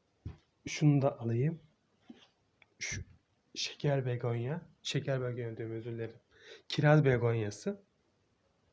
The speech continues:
Başka bir ismi daha vardı, o aklıma gelmedi.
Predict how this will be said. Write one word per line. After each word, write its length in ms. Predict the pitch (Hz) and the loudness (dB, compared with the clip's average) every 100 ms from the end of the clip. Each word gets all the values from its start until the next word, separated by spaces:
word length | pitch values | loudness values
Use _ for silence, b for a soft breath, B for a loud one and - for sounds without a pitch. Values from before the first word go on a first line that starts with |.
| _ _ _ _ | _ _ _ _
Başka 340 | 160 147 - 170 | 4 4 4 4
bir 80 | |
ismi 340 | 165 151 175 170 | 4 0 2 6
daha 180 | 180 180 | 6 8
vardı, 240 | 180 156 | 6 6
o 80 | 151 | 4
aklıma 420 | 143 147 151 143 | 4 0 2 4
gelmedi. 640 | 131 123 123 117 113 165 | 2 2 0 0 -2 -4